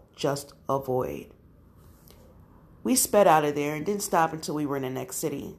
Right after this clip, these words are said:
The worst thing about the entire experience? We couldn't find the place on any map. We knew exactly which spot on the interstate to look, and we couldn't find it on Google Maps or any paper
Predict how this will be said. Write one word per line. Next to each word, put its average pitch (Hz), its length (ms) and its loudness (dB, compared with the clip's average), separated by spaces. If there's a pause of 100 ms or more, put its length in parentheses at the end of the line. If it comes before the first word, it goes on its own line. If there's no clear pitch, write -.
The 147 80 -8
worst 180 260 0
thing 202 160 -2
about 180 280 2
the 180 80 -4
entire 180 320 0
experience? 220 800 -6 (880)
We 170 300 -2
couldn't 160 320 -6
find 147 360 2
the 160 60 -6
place 156 320 -4
on 143 280 -6 (140)
any 143 240 -2
map. 131 400 -8 (920)
We 240 140 2
knew 247 140 2
exactly 175 580 4
which 156 200 -4
spot 147 280 4
on 147 140 -2
the 147 140 -6
interstate 147 500 -4
to 156 80 -6
look, 151 360 0 (160)
and 147 100 -2
we 165 120 0
couldn't 165 260 -4
find 160 320 2
it 156 120 -2
on 143 180 -2
Google 160 300 0
Maps - 580 -2
or 160 180 -2
any 160 200 -2
paper 156 580 -4